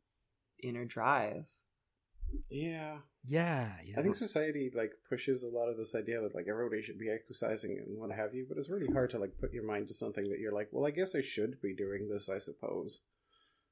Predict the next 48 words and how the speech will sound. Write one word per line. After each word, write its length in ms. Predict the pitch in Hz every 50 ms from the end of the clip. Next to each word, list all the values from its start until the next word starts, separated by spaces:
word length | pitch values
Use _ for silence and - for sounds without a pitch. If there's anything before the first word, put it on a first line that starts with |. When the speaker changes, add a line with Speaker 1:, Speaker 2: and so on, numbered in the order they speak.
| _ _ -
Speaker 2:
And 100 | 110 110
it's 100 | 104 104
like, 180 | 104 110 -
"Well, 120 | 127 127 127
I 60 | 131
might 300 | 127 120 123 131 127 -
see 160 | - - 127
results 500 | 117 117 120 113 117 120 123 143 147 135 147
in 80 | 190
a 60 | 202
few 180 | 202 180 131 113
Speaker 3:
Mm-hmm. 60 | 104 107
Speaker 2:
months, 320 | 113 110 113 - - - 101
I 100 | 107 104
guess, 360 | 101 107 120 110 110 - - -
if 140 | 110 - 120
I 60 | 117
keep 280 | 113 - 123 113 -
at 180 | 117 113 113 110
it." 120 | 107 - - - _ -
Not 120 | 185 220
a 120 | 214 165 135 - - _ _ -
great 320 | - 147 135 135 131 131
motivator. 580 | 120 117 113 113 107 - - 67 65 - 82 - - _ _ - - - - - - - - - - _ - - _ _ _ - -
Um, 360 | - 113 107 98 95 98 101 104 - - _ _ _ _ _ _ _ _ - -
Speaker 3:
Yep. 220 | 98 101 104 117 - - - - -
Speaker 2:
I 80 | -
think 160 | - 117 -
you, 100 | 123 113 - _ _ -
you've 220 | 135 123 117 120
really 180 | 123 123 120 110
gotta 160 | 117 113 110
be 160 | 113 110 110
like, 240 | 107 104 - - - -
"Yes, 240 | 135 131 104 - - -
I 160 | - 117 113 110
need 320 | 110 120 127 131 127 127
to 200 | - - - 127
get 240 | 110 123 120 113 -
fit 260 | - - 113 - -
because 260 | 107 - - 123 107
I 100 | 107 107 107
want 360 | 110 123 123 123 120 113 -
it 100 | - -
for 160 | - - 113
this." 380 | 104 - - - - - - - - _ _ - - - - - - - - - _ _ _ _ _ _ _ _ _ _ _ _ _ _ _ _ _ -
You 200 | - 123 113 107
know. 120 | - -